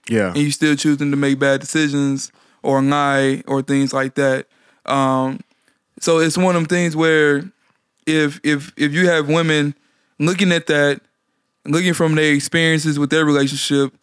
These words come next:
Speaker 2: looking at their experience with their parents,
Speaker 1: Mm-hmm.
Speaker 2: their friends, siblings, family, everything,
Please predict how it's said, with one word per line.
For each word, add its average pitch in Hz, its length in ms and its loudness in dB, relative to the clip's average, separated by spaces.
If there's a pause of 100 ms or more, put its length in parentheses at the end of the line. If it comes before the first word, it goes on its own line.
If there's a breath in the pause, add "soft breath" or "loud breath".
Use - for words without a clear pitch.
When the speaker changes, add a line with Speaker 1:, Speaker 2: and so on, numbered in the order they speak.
(300)
Speaker 2:
looking 160 280 0
at 160 140 0
their 151 120 2
experience 151 400 0
with 139 80 -4
their 139 140 0
parents, 143 600 0
Speaker 1:
Mm-hmm. 107 200 -8
Speaker 2:
their 147 120 2
friends, 139 680 0 (260)
siblings, 143 680 0 (420)
family, 147 640 0
everything, 151 760 0